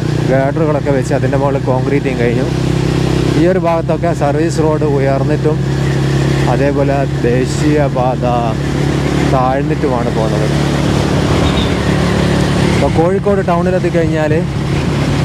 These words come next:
കോഴിക്കോട് ടൗൺ എന്നാണ്, കോഴിക്കോട് ബൈപ്പാസ് ആ ഭാഗത്തെത്തിക്കഴിഞ്ഞാൽ ട്രാഫിക് ബ്ലോക്കിന് വലിയ പ്രശ്നങ്ങളൊന്നുമില്ല.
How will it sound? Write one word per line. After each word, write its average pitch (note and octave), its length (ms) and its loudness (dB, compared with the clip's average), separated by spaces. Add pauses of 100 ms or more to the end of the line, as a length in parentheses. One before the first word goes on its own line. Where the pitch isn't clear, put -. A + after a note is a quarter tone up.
(120)
കോഴിക്കോട് D3+ 320 2 (100)
ടൗൺ C#3+ 200 0
എന്നാണ്, B2 220 -2 (100)
കോഴിക്കോട് D3 400 0 (100)
ബൈപ്പാസ് C3+ 480 0
ആ C3 120 2
ഭാഗത്തെത്തിക്കഴിഞ്ഞാൽ C3 760 0 (880)
ട്രാഫിക് C#3 520 0
ബ്ലോക്കിന് D3+ 400 0
വലിയ C3 200 0 (100)
പ്രശ്നങ്ങളൊന്നുമില്ല. C#3 800 0